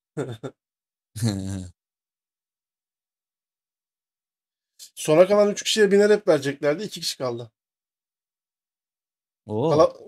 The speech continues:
Speaker 1: kalabalık bir gruptu. Üç, iki kişi doğru yanıt verdi son soruya. <laughs>
Speaker 2: <laughs>
Speaker 1: Üçüncü kişi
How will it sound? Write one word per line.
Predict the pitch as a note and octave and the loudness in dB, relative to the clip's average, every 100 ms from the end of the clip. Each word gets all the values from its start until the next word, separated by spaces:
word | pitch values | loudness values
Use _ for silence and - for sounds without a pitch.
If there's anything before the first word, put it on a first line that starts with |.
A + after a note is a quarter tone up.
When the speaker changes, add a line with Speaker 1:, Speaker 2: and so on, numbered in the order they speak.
| - | -8
Speaker 1:
kalabalık | D#3 E3 G3+ G#3 | 2 4 4 2
bir | F#3+ | 0
gruptu. | E3 D3 - D#4+ - _ | 0 0 -2 -4 -4 _
Üç, | G#3+ - - | -8 -8 -10
iki | - | -10
kişi | G3 - C#3+ | -6 -4 -2
doğru | C3 C#3 A#2 | 0 2 4
yanıt | D3+ A#2+ - | 2 2 2
verdi | E3 B2+ | 2 0
son | D3+ C#3+ | -4 -4
soruya. | C#3+ C3+ D#3 F#3+ - E3 - | -2 -2 -2 -4 -6 -14 -6
<laughs> | |
Speaker 2:
<laughs> | A2 F#2+ F#2 A2+ G#2 F#2+ F2+ - - - - _ _ _ _ _ - | -6 -4 -2 -2 -2 -4 -10 -14 -16 -18 -20 _ _ _ _ _ -12
Speaker 1:
Üçüncü | - C#3+ C#3+ | -8 -6 -6
kişi | - - E3+ - | -4 0 0 0